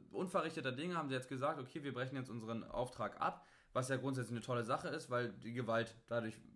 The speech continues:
ja zumindest, äh, denklogisch, äh, minimiert werden sollte. Äh, die Ausgaben fürs Militär sollten gesenkt werden in den U S A. Das ist ja prinzipiell eine coole Sache.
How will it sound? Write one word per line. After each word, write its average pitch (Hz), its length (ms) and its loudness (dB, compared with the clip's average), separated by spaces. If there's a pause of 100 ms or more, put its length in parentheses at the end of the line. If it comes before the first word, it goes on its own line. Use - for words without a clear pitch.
(200)
ja 113 260 -2
zumindest, 120 520 -2 (260)
äh, 110 260 0
denklogisch, 117 680 0 (220)
äh, 113 120 -2
minimiert 117 480 2
werden 160 360 0
sollte. 170 500 0 (340)
Äh, 127 300 2
die 113 140 0
Ausgaben 139 480 2
fürs 123 160 -6
Militär 123 400 -2
sollten 151 240 -2
gesenkt 139 340 -4
werden 131 200 -2
in 127 60 -2
den 120 80 -4
U 117 60 -4
S 123 120 -6
A. 120 260 -6 (260)
Das 120 120 0
ist 139 40 0
ja 147 80 4
prinzipiell 135 440 0
eine 127 120 2
coole 131 220 -2
Sache. 104 280 -2